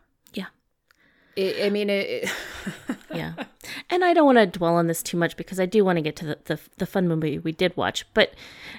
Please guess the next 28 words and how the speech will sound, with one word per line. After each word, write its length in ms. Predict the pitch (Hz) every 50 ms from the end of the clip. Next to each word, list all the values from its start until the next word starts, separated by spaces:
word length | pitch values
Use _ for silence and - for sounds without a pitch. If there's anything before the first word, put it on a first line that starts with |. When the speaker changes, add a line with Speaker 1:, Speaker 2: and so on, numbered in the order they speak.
| - _ -
Speaker 1:
then 160 | 311 320 320
there's 200 | 302 262 254 -
also, 380 | - - 202 202 - - 196 180
like, 460 | 180 170 165 147 147 143 - - - _ _ _ _ _ _ _ _ _
th-, 280 | - - - - - - _ _ -
uh, 40 | - - _ _ _ _ - _ _ _ _ _
oh, 220 | 254 226 208 180 - - _
God. 460 | - 247 220 202 190 185 180 165 175 - - - - _ _ -
Well, 300 | - 233 240 247 233 226 - - - - -
I 40 | 233
don't 100 | 226 208
even 120 | 190 180 185
know 80 | 180
we 80 | 170 170
should 180 | - - -
talk 180 | - - 196 185
about 120 | - 185
this 140 | 180 185 -
on 60 | 175
the 60 | 160 160
podcast. 500 | - - - 202 202 - 185 156 156 - - - - - - -
But 140 | - - 240
there's 220 | 247 254 254 240 254
a 80 | 226 - _ -
male 320 | 247 240 233 226 233 233 226 - -
cheerleader 580 | - - 254 254 262 262 254 240 220 208 190
dude 300 | 185 196 175 180 185 190
who, 400 | 196 - - 202 190 190 185 180